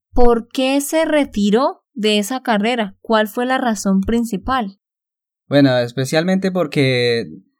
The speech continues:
Speaker 2: siempre me gustó mejor el inglés y quise como estudiar algo que me diera mejores oportunidades para el futuro.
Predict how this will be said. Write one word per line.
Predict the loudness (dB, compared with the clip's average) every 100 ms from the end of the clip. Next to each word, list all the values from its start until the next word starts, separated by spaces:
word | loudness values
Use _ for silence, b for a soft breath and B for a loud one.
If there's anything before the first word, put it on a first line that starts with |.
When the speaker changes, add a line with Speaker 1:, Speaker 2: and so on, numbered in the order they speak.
| _
Speaker 2:
siempre | -2 -2 0 0
me |
gustó | 0 0 2
mejor | 2 2 2 2
el | 2
inglés | 0 -2 -2 -2 -6 _ _ _ _ _
y | -4 -2 0 0
quise | -2 -2 2 2 2 -2
como | -4 -2 -2 -4 -4
estudiar | -6 -6 -8 -2 0 2 0
algo | 0 -2 -4 -6
que | -6 -6 -4
me | -4 -2 0
diera | 0 0
mejores | -2 -2 0 0 0
oportunidades | -2 0 2 4 2 0 0 -2
para | -2 -2
el |
futuro. | -2 -2 2 0 -2